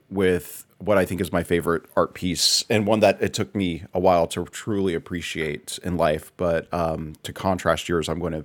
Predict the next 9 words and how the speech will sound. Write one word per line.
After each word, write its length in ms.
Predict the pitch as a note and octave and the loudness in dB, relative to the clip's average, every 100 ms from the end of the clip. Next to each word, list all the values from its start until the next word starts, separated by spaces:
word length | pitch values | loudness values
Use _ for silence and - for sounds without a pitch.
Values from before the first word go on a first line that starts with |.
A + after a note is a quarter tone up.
| - | -4
go 120 | D#2+ | -4
with 180 | D#2+ - | -2 -2
Saturn 400 | - F2+ E2+ E2 | 0 0 0 -4
Devouring 580 | D2 E2+ E2 D#2 D2+ | -4 0 0 0 -4
His 160 | D#2+ D#2+ | -8 -8
Sun 420 | - D#2 B1 D2+ - - - - | -4 -4 -4 -8 -14 -20 -12 -2
by 400 | E2 D2+ D#2 D2+ | 0 2 0 -4
Francisco 760 | - E2+ D#2+ - D#2+ - F2+ D#2 | -8 -6 -4 -4 -4 -2 0 0
Goya. 480 | D2 C#2+ C2 E2+ | 0 -2 -2 -4